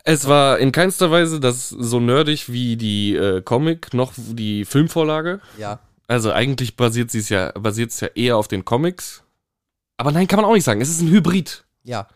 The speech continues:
Speaker 1: Weil es hat die Sprecher aus dem Film.
Speaker 2: Ja.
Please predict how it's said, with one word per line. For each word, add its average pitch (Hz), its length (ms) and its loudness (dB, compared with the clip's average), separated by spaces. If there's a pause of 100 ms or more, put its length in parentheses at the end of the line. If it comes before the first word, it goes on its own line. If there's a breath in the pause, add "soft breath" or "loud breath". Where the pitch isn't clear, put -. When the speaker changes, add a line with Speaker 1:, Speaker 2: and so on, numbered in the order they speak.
(120)
Speaker 1:
Weil 120 340 2
es - 160 -6
hat 143 140 -4
die 127 40 -8
Sprecher 139 400 -2
aus - 140 -2
dem 117 180 0
Film. 160 400 -2
Speaker 2:
Ja. 101 280 -12